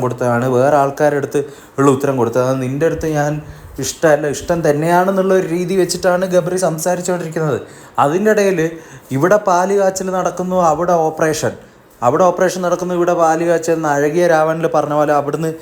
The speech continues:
സിജോവും അർജുനും കൂടി കുറച്ച് കാര്യങ്ങൾ സംസാരിച്ചുകൊണ്ടിരിക്കുന്ന, ഇരിക്കുന്നുണ്ടായിരുന്നു.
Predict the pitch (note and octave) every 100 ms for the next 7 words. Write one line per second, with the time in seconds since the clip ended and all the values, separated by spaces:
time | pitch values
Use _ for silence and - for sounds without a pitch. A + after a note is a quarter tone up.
0 | - - - D#3 D3 E3+ F#3+ F3 D#3+ E3+
1 | F3 F3 F3 F3 - - D#3 D#3 F3+ F3
2 | E3+ - - - - D3+ D#3+ E3+ E3+ E3
3 | D3+ E3+ D#3 E3 D#3 D3 D#3 D3 C#3+ C#3+
4 | A#2+ - C3 C#3 C#3 E3 D#3+ B2 A2+